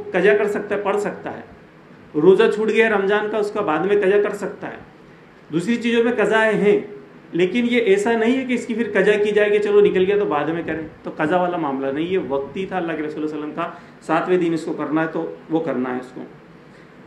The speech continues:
अब इसके अंदर ये भी होता है कि लोग कुछ इसके अंदर कुर्बानी कर तो देते हैं सातवें दिन, वो कुर्बानी कर दी कि वो सातवें दिन करना है, कर दिया और उन्होंने जो है गोश्त को तकसीम भी कर दिया, लेकिन अब वो अकीका नहीं समझते उसको फिर।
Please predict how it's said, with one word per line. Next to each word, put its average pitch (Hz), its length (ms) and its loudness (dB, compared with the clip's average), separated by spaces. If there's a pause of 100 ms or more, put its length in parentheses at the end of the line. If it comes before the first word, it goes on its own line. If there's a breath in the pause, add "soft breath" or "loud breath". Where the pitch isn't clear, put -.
(160)
अब 185 120 2
इसके 208 200 2
अंदर 226 220 4
ये 202 160 6
भी 220 80 4
होता 233 200 2
है 240 80 -2
कि 233 100 0
लोग 208 340 6
कुछ 214 200 -4
इसके 208 180 -6
अंदर 208 220 -2
कुर्बानी 175 440 0
कर 196 180 4
तो 214 140 4
देते 208 240 4
हैं - 380 -4
सातवें 156 360 0
दिन, 143 120 -4
वो 185 100 2
कुर्बानी 214 400 2
कर 160 160 0
दी 123 140 -6 (1000)
कि 165 140 0
वो 160 220 2
सातवें 151 280 -4
दिन 170 160 -2
करना 156 240 -4
है, 175 100 -4
कर 147 180 -6
दिया 165 220 -4
और 135 340 -6 (480)
उन्होंने 147 300 -4
जो 139 140 -6
है 139 120 -6 (300)
गोश्त 143 260 -2
को 170 80 -6
तकसीम 185 360 0
भी 185 100 2
कर 170 140 0
दिया, 180 140 2
लेकिन 185 260 2
अब 208 340 0
वो 185 180 2
अकीका 220 360 0
नहीं 233 140 0
समझते 247 380 -2
उसको 202 240 -2
फिर। 160 160 -6